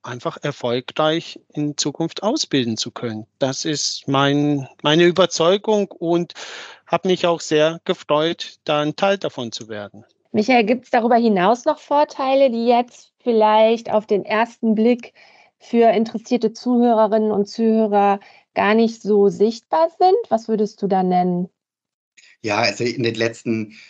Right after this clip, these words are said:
Speaker 3: äh, der, ich mache das Training jetzt, glaub ich, äh, in der sechsten oder siebten Runde und, ähm, jetzt hier fürs Netzwerk und international, äh, in, in verschiedenen, bei verschiedenen Unternehmen, Institutionen. Ähm,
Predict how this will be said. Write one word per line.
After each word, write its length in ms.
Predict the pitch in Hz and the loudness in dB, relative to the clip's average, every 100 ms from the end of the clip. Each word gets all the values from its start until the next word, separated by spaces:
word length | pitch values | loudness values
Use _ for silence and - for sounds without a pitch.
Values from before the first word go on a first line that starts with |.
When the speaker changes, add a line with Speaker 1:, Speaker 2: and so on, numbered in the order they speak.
| _ | _
Speaker 3:
äh, 180 | - 113 | -14 -12
der, 200 | 95 107 | -8 -8
ich 160 | 95 - | -8 -10
mache 140 | 110 | -8
das 140 | 110 - | -8 -6
Training 280 | 107 113 | -4 0
jetzt, 220 | 113 101 - | 0 -2 0
glaub 140 | 101 | -2
ich, 260 | 104 101 104 | -2 -6 -8
äh, 260 | 107 101 | -4 -4
in 160 | 98 107 | -4 -2
der 180 | 101 95 | -2 -2
sechsten 380 | 95 117 - 113 | -6 -8 -4 -4
oder 160 | 104 | -4
siebten 380 | 101 120 - 107 | -4 -6 -4 -4
Runde 580 | 98 107 135 135 113 - | -2 2 2 4 2 -2
und, 440 | 104 104 107 - 107 | -2 -2 -4 -6 -4
ähm, 220 | 104 101 | -4 -2
jetzt 220 | 104 104 | -4 -6
hier 180 | 120 117 | -4 -4
fürs 200 | 107 - | -4 -4
Netzwerk 720 | 107 120 - 107 110 110 - - - _ _ - | -4 -4 -2 -2 0 -2 -4 -20 -20 _ _ -4
und 320 | 110 107 107 | 0 0 0
international, 1000 | 117 104 123 107 104 113 107 104 104 104 - - - | -4 -2 0 0 0 -2 0 0 -2 -4 -8 -20 -6
äh, 320 | 107 101 101 113 | -2 0 0 -2
in, 80 | 107 | -2
in 160 | 98 | -2
verschiedenen, 800 | 98 - - 110 107 104 101 101 - | -2 -4 -2 0 0 2 2 0 -2
bei 140 | 101 | -4
verschiedenen 440 | 110 113 113 104 101 | -2 -4 -4 -4 -4
Unternehmen, 440 | 98 104 101 110 | -6 0 0 0
Institutionen. 920 | 101 101 101 101 - 104 104 110 117 - - - - | -2 -8 -10 -14 -8 -4 0 -2 -2 -10 -18 -18 -6
Ähm, 400 | - 107 113 113 | -2 0 0 -2